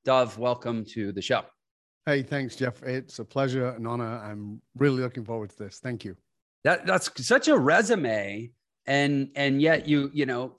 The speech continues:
Speaker 1: to appearances, you look to be, you know, not a day over, I don't know, maybe forty something. I, I, how'd you cram all that in?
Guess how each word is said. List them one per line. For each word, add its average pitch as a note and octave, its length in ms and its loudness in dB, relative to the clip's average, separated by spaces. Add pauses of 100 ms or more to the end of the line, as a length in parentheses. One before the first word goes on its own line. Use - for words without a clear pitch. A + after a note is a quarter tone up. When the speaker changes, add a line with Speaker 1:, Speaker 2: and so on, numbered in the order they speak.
Speaker 1:
to D#3+ 100 2
appearances, D#3 720 2
you C#3+ 100 2
look D#3+ 300 -2
to D3 140 -6
be, C3+ 480 0 (400)
you B2 120 -6
know, A#2 160 -2
not D3 280 2
a C3+ 60 2
day C#3 340 4
over, B2+ 400 2
I C3+ 160 0
don't B2+ 140 -4
know, A2+ 140 -2
maybe A2+ 280 -4
forty D3+ 380 2
something. A#2 520 -2
I, A#2 220 2
I, - 20 4
how'd D3 280 2
you F3 80 -4
cram E3+ 320 0
all D3+ 160 2
that C#3 200 2
in? G#3+ 160 -2